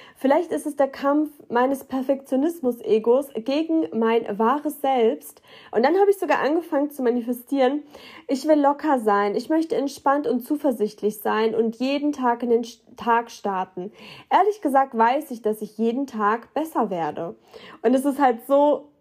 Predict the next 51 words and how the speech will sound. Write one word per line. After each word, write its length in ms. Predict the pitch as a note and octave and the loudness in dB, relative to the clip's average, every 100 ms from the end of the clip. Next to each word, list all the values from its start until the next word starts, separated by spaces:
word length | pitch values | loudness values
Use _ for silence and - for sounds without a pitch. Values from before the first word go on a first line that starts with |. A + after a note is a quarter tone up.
| _ _ | _ _
süß, 640 | G#3+ A#3 D4 G4 C5 - | -2 4 6 6 2 -2
weil 180 | A#3 B3+ | 0 2
es 80 | D4 | -2
ist 160 | D#4 D4+ | -6 0
gar 140 | C4 | 2
nicht 240 | D4 D#4+ | 2 -2
so 240 | E4+ F#4 - | 0 0 0
lange 280 | B3+ B3+ C4+ | 2 0 0
her, 300 | D4 D#4+ D4+ | -2 2 2
aber 160 | C4 B3 | 2 0
dadurch, 260 | B3 C#4+ | -2 -2
dass 160 | C#4+ C4 | -4 -6
ich 140 | C4 | -6
mich 180 | C#4 B3+ | -8 -6
so 80 | C4+ | -2
reflektiert 640 | C4+ C#4 C4+ C4 - E4+ C#4+ | 0 0 -2 -6 -6 -4 -2
habe, 160 | C4 | -2
ich 80 | - | -2
habe 140 | A#3+ B3+ | -2 -2
jetzt 120 | - - - - | -4 -20 -20 -2
in 100 | A#3 | 2
der 220 | C#4 D#4+ | 2 2
Zeit, 440 | - D#4 C#4+ D4 - | 0 2 2 0 0
glaube 220 | A#3 A#3+ | 0 0
ich, 140 | - | -6
fünf 280 | - D#4 - | -4 -4 -6
Kilo 300 | - D#4+ D#4 | 0 2 4
abgenommen, 720 | - C#4 - C4+ B3+ C4 D#4 D#4+ - - | 0 -2 -2 0 2 2 0 -8 -18 -4
weil 200 | A#3 B3 | 2 2
ich 120 | C4 | 0
dann 200 | C#4 C4 | 0 0
dadurch 300 | B3+ A#3+ C4 | 2 0 0
die 120 | - A#3 | -8 -6
Kurve 340 | - F#4+ E4 | 0 2 2
bekommen 540 | A3 A3 - G#3 A3 | 2 0 0 -4 -2
habe. 200 | A#3 B3+ | -2 -2
Also 220 | - G#3+ A3+ | -2 0 0
ihr 80 | |
wisst 180 | A#3 C4 | 0 0
ja, 60 | A#3 | -2
ich 100 | A#3 | 0
habe 140 | A3 | -4
jetzt 180 | A3 - | -6 -8
dieses 140 | G#3+ | -10
eine 180 | - A3 | -4 -4
Programm, 460 | A3+ A3+ A3+ A#3+ A#3+ | -4 -8 -4 -2 -2
was 180 | A#3 - | -6 -8
ich 80 | |
immer 160 | A#3+ B3 | -4 -2
noch 240 | A3+ A3 | -2 -4
mache, 460 | A#3 A#3+ B3 B3 | -2 -2 0 -2